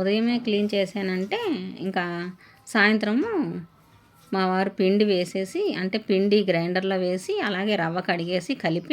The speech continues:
అక్కడ పెట్టేస్తారు. అదొక్క పనే ఉంటుందన్నమాట, ఇంకెక్కువ పని ఏమీ ఉండదు. ఇలాగ గిన్నెలు కడగడము, స్టవ్ క్లీన్ చేసుకోవడము, టేబుల్ క్లీన్ చేసుకోవడం, అవన్నీ ఉదయమే గిర-,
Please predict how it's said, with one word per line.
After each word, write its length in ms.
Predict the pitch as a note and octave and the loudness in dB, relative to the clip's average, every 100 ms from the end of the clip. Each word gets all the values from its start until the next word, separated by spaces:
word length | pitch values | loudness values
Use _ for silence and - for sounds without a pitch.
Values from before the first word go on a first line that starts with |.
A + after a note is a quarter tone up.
| B3+ | -2
అక్కడ 140 | F3+ F3+ | -2 -6
పెట్టేస్తారు. 600 | D#3 F3 D#3+ - - D#4 - - - - - | -6 -4 -6 -6 -8 -6 -10 -20 -20 -14 -8
అదొక్క 300 | F3 F3 - G3+ | -4 -4 -4 -2
పనే 180 | G#3 A3 G3+ | 2 2 0
ఉంటుందన్నమాట, 580 | E3+ F3 E3 D#3+ D#3+ E3 F3 | -2 -4 -2 -2 -2 -4 -6
ఇంకెక్కువ 400 | E3 - - G3 F3+ | -6 -6 -4 -4 -2
పని 180 | D#3+ F3+ F3 | -2 -2 -2
ఏమీ 180 | F3+ G3 D#3+ | -2 0 0
ఉండదు. 300 | E3 E3 F3+ G4+ - - - _ _ _ _ _ _ _ _ _ - _ _ _ _ - _ _ _ _ - | 0 -2 -2 -4 -6 -18 -20 _ _ _ _ _ _ _ _ _ -20 _ _ _ _ -20 _ _ _ _ -6
ఇలాగ 360 | F#3+ F#3 F#3 | -2 0 0
గిన్నెలు 380 | F3 F#3 F#3+ F#3 | 2 2 4 2
కడగడము, 540 | F#3 F3 F3 F3 F3+ F3+ F#3 F#3 _ _ - | 2 0 0 -2 -6 -6 -8 -10 _ _ -6
స్టవ్ 300 | - F#3 F#3+ | 2 2 2
క్లీన్ 300 | F#3 F#3 F3+ | 2 0 2
చేసుకోవడము, 680 | F3+ E3+ - E3 E3 D#3+ E3 E3 | 0 -4 -4 -2 0 0 0 0
టేబుల్ 380 | E3+ F3 F#3 F#3 | 2 2 2 0
క్లీన్ 300 | F3 E3+ E3+ | 0 -2 -2
చేసుకోవడం, 480 | E3+ E3 - A#3+ E3 | -2 -4 -6 -4 -4
అవన్నీ 440 | - F#3 F3+ G3+ - - - _ _ _ _ _ _ _ _ _ _ _ - | -2 0 2 2 2 -4 -20 _ _ _ _ _ _ _ _ _ _ _ -6
ఉదయమే 400 | G#3 G3 G#3+ G#3 - G3 | 0 2 4 0 -2 -6
గిర-, 280 | F3 F3+ - | -2 0 -2